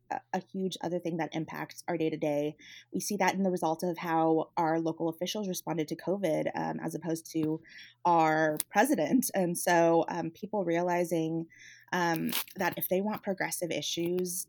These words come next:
to be at the forefront of conversations, then they have to show up. And it could either be by voting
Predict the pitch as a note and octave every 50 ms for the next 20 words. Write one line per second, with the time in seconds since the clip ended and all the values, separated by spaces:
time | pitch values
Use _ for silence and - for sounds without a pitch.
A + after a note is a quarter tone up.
0 | - - - F3+ E3 D#3+ D#3+ D#3+ D#3 D#3+ D#3+ D3 D#3 - D#3+ - - D#3+ C#3 D3
1 | - - F3 F#3+ G#3 A#3 B3+ B3 - - - E3+ E3 - - D#3+ D#3+ D#3 D#3 -
2 | - D3 D3 - - G3 G#3 A3 A3 G3 F#3+ E3+ D#3 E3 D#3+ D#3+ D#3+ E3 E3+ F3
3 | F3+ - - - E3+ E3 - - D#3+ D#3 D#3 D3 C#3+ - _ - - - D#3+ D3+
4 | D3+ D3+ D#3 D#3 - _ _ - - - - - - - - - _ _ - F#3
5 | F3+ - F#3 E3+ E3+ E3+ F3+ F3 F3+ F3+ F3 E3+ E3 D3+ C#3 C#3+ D#3 F3+ G#3+ B3
6 | B3